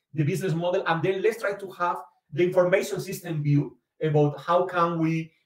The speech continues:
model or cre-, analyze, um, creation of value in data sharing initiative, actually." So let me start with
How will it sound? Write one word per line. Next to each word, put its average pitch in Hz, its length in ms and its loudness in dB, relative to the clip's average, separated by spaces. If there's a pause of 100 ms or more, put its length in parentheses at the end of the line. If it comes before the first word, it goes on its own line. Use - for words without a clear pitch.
(160)
model 160 480 4
or - 20 2
cre-, 156 320 0
analyze, 151 580 0
um, 139 440 2
creation 147 400 -2
of 143 100 -6
value 139 340 -2 (260)
in 151 120 2
data 143 220 -2
sharing 143 280 -2
initiative, 123 500 -10
actually." - 320 -20 (320)
So 190 480 0 (420)
let 214 220 6
me 277 100 0
start 214 400 4
with 185 180 -4